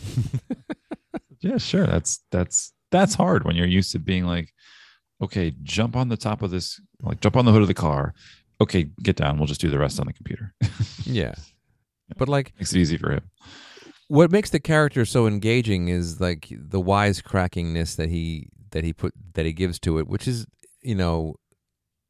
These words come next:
Speaker 2: it's in, you know, it's informed by the age of the character, which is a little bit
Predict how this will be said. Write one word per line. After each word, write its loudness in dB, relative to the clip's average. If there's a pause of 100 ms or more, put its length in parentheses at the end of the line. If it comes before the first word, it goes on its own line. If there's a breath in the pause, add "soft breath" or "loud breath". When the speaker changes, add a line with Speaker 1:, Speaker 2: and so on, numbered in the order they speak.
(1120 soft breath)
Speaker 2:
it's -2
in, 0
you -4
know, 2
it's -2
informed 2
by 4
the 0
age 2
of -2
the -4
character, -4
which -6
is -2
a -8
little 2
bit 4